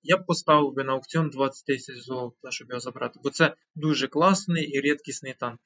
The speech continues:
Але більше я б не давав. Ну, дивіться, віддавати п'ятдесят тисяч золота за Є Б Р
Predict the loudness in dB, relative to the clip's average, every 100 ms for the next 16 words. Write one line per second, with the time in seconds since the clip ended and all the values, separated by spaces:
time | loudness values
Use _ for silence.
0 | _ 2 4 4 4 2 2 2 0 -2
1 | -8 -2 0 0 -2 -6 -2 2 2 0
2 | -6 -10 _ _ _ _ _ _ _ -6
3 | 2 6 6 4 0 2 0 2 2 4
4 | 4 2 -2 -4 0 2 0 -2 0 2
5 | 0 0 4 6 6 4